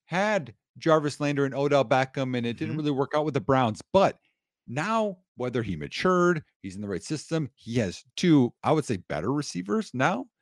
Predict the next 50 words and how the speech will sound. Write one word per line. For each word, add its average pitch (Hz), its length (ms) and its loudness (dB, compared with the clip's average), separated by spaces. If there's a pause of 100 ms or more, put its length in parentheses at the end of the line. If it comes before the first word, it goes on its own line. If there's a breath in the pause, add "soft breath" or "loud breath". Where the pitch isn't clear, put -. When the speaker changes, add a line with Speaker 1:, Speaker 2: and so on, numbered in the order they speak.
Speaker 2:
Mm-hmm. 113 200 -12 (120)
Speaker 1:
in 131 260 0
Mike 135 280 2
Evans 135 340 0
and, 120 160 -2
and 117 180 -6
Chris 135 240 -2
Godwin. 120 400 0 (680 soft breath)
And 170 140 2
he's 190 200 2
doing 180 380 2 (680)
okay. 185 540 4
Speaker 2:
He's 170 100 -10
Speaker 1:
Geno 214 200 4
Speaker 2:
do- 226 100 4
Speaker 1:
Smith - 340 0 (280)
bounced 92 340 -6
around 165 300 2
a - 20 4
bunch. 101 380 2
Now 110 160 0
he's 156 100 0
got 170 180 0
some 147 140 -4
good 160 220 0
receivers, 185 400 -4
makes 160 200 -4
it 175 40 -2
work. 165 220 2 (320 soft breath)
So - 120 -8
that 165 120 -2
gets 240 220 -2
me 285 120 -2
into 247 120 -2
this 180 200 2
debate, 80 320 -8 (180)
okay? 123 120 4
Speaker 2:
Yes. - 340 -4 (1600)
Speaker 1:
You 135 100 6
have 113 120 2
D 170 160 6
J 240 160 4
Moore, 202 460 6
and 120 160 -4
then 131 80 -2
you 151 100 -6
get 143 100 -2
Marvin 143 320 6
Harrison 135 320 2
Junior. 104 500 -2